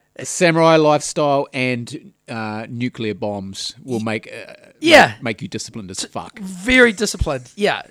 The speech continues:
Speaker 2: Kamikaze,
Speaker 1: <laughs> Yeah.
Speaker 2: you know. So the deferred payment is so the Dodgers can, um, they don't have to blow their load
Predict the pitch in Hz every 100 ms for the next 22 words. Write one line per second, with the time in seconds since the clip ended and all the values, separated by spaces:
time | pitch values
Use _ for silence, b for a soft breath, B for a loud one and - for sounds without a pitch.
0 | - 254 240 - 220 214 170 - - 165
1 | 160 160 - B B B B B - -
2 | 277 277 277 262 - _ _ 214 254 262
3 | - 320 339 330 - 247 269 240 165 -
4 | - 220 208 - - 233 226 220 185 202
5 | 156 - 233 247 - 180 165 - - -
6 | 196 190 185 185 175 170 _ _ _ -
7 | 175 165 156 143 135 _ _ _ _ _
8 | _ _ _ _ _ _ _ _ 214 208
9 | 233 226 220 - 160 208 208 196 185 190
10 | 196 170